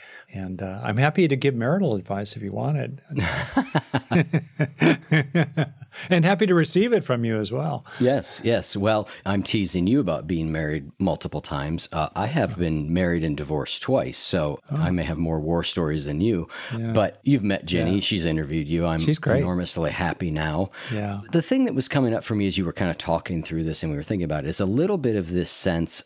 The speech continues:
Speaker 2: and I think we do this in many aspects of life, right? Which is discernment around, like you said earlier, your core talk last night or earlier this week,
Speaker 1: Yeah.
Speaker 2: which was, you know, what matters and what doesn't.
Speaker 1: Yep.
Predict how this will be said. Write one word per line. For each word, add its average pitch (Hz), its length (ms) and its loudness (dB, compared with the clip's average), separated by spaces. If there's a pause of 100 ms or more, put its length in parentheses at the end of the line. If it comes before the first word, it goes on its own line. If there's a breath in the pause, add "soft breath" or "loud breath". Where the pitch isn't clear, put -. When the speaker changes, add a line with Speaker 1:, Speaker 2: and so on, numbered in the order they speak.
Speaker 2:
and 135 80 4
I 139 60 2
think 190 240 -4
we 120 140 4
do 101 280 0
this 87 500 -2 (200)
in 104 240 2
many 151 340 4
aspects - 560 -4
of 65 120 -8
life, - 400 -10
right? 98 200 0 (180 loud breath)
Which 185 200 2
is 147 120 -2
discernment 139 840 2 (240)
around, 107 1080 2 (140)
like 113 280 2
you 202 80 2
said 104 240 0
earlier, 85 380 2
your 101 260 2
core 131 440 0
talk - 520 -2
last 90 380 2
night 82 300 0
or 85 140 0
earlier 85 300 2
this 78 200 -2
week, 120 80 2
Speaker 1:
Yeah. 123 140 2
Speaker 2:
which 82 140 -2
was, 87 240 -2
you 104 120 0
know, 92 80 0 (160 loud breath)
what - 180 4
matters 156 440 2
and 117 140 0
what - 280 -4
doesn't. - 500 -6 (160)
Speaker 1:
Yep. 151 200 -2